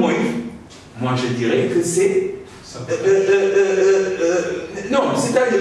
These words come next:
Speaker 1: le bien public, c'est une, euh, détérioration du bien public. Parce que ligne d'eau yooyu, président, euh, Maguette Dièye moomu ko, fédération moomu ko, les autres, vous savez, elles ont fait dix-sept ans ici,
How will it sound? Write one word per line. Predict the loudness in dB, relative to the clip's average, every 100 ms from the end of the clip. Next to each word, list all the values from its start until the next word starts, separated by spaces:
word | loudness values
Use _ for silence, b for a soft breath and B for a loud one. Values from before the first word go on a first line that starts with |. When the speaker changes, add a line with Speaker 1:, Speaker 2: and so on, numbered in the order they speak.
| 0
Speaker 1:
le |
bien | 2 2 2
public, | 0 2 0 0 -4 -8 -16 -8
c'est | -2 -2 0
une, | 2 2
euh, | 2 0 0 2 2 2
détérioration | 2 2 2 2 2 0 0 2
du | 2
bien | 2 2
public. | 2 2 2 -2 -6 -10 -6
Parce | -4 0
que | 0
ligne | 2 2
d'eau | 2
yooyu, | 2 2 2 2
président, | 2 2 0 0 0 -2 -8 -12
euh, | -12 -4
Maguette | -2 0 0 0
Dièye | 2 0 0
moomu | 0 2 2
ko, | 0 -2 -4 -10 -16 -20 -20 -20 -20 -20 -10
fédération | -2 0 2 0 0 0 0
moomu | 2 2 2
ko, | 2 0 -2 -6 -10
les | -6 -2 0
autres, | 0 -2 -8 -14 -8
vous |
savez, | -2 0 2
elles | 2 2
ont |
fait | 0 0
dix-sept | -2 -2 -2 -2
ans | -4 -6
ici, | -8